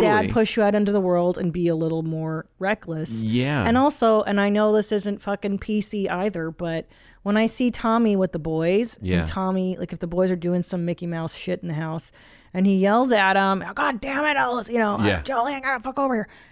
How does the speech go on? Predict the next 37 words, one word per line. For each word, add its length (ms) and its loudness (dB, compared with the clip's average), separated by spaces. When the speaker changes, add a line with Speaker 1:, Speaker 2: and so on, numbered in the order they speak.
Speaker 1:
And 140 2
I'm 140 4
like, 200 0
"No, 240 2
that 160 4
needs 180 2
to 80 -4
happen 380 -10
too." 340 -12
Speaker 2:
Yeah. 380 4
Speaker 1:
Because 240 2
they 180 2
need 220 4
to 80 -4
learn 580 -2
how 160 -4
men 500 -2
handle 380 -2
each 140 -4
other 260 -2
in 160 -4
the 60 -2
world. 420 -2
I 100 0
can't 300 -6
teach 320 -10
that 240 -8
to 100 -6
my 180 -4
Speaker 2:
Right. 320 2
Speaker 1:
boys. 200 -8
Speaker 2:
No, 320 0
you're 160 0
right. 420 0
You're 180 -6
right. 140 2
Speaker 1:
Yeah, 180 -2